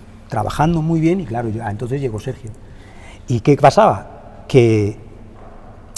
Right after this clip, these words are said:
yo me sentía muy resonar con Sergio porque yo he sido más el Sergio que el, esos que hemos hablado, ¿sabes? Porque esos que hemos hablado,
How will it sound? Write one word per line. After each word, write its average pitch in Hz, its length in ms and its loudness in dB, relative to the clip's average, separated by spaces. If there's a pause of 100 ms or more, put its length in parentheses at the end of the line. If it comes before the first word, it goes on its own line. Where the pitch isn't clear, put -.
(120)
yo 135 140 0
me 202 80 0
sentía 123 600 0
muy 139 320 -2
resonar 147 420 -4
con 113 160 -6
Sergio 160 340 -4
porque 117 560 -6
yo 123 340 -2
he 123 40 0
sido 131 300 -2
más 123 240 -4
el 104 100 -10
Sergio 147 540 -6
que 110 260 -4
el, 104 140 -10
esos - 280 -12
que 117 80 -8
hemos 104 180 -10
hablado, 139 340 0 (640)
¿sabes? 123 280 2
Porque 101 260 -6
esos 117 140 -4
que - 80 -4
hemos 123 160 -6
hablado, 147 360 -2